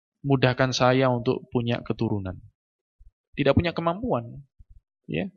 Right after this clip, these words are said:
makhluk tidak punya kemampuan untuk itu. Ya. Kecuali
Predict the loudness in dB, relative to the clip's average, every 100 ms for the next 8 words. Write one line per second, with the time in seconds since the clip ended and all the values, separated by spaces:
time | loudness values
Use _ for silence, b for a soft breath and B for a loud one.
0 | 0 2 2 2 2 2 2 -2 -2 -2
1 | 0 0 0 -4 -6 -6 -12 -16 _ -20
2 | -20 -20 _ _ -12 -8 -8 -10 _ _
3 | _ _ _ _ -20 -2 2 4 4 4
4 | 4 2 -4 -14